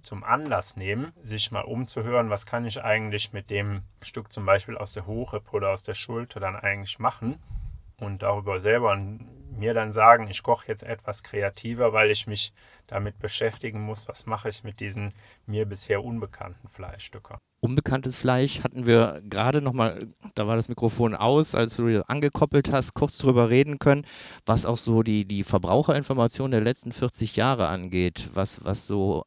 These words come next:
Speaker 2: an Fehlinformationen in den Köpfen der, äh, Verbraucher rumspukt. Du hattest das Stichwort Jungbullen. Ähm, war das eigentlich ein Mythos, der da aufgebaut wurde?
Speaker 1: In meinen Augen schon, weil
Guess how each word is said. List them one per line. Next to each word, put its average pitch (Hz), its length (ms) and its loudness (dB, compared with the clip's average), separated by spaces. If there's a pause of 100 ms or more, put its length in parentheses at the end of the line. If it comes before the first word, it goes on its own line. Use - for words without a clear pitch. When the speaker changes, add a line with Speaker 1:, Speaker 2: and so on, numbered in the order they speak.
Speaker 2:
an 104 160 -8
Fehlinformationen 110 1200 0
in 98 80 -4
den 98 140 -6
Köpfen 92 500 -4 (520)
der, 92 320 4
äh, 92 200 4
Verbraucher 87 500 0
rumspukt. 92 520 0
Du 101 80 4
hattest 107 260 0
das - 120 -2
Stichwort 98 400 -2
Jungbullen. 139 680 4 (840)
Ähm, 117 480 0 (140)
war 92 340 -2
das 127 180 -2
eigentlich 120 320 -2
ein 110 120 -4
Mythos, 156 480 2
der 143 140 2
da 139 100 4
aufgebaut 139 640 0
wurde? 143 340 2 (920)
Speaker 1:
In 98 400 -8
meinen 120 320 6
Augen 110 400 10
schon, 143 440 4 (220)
weil 101 580 4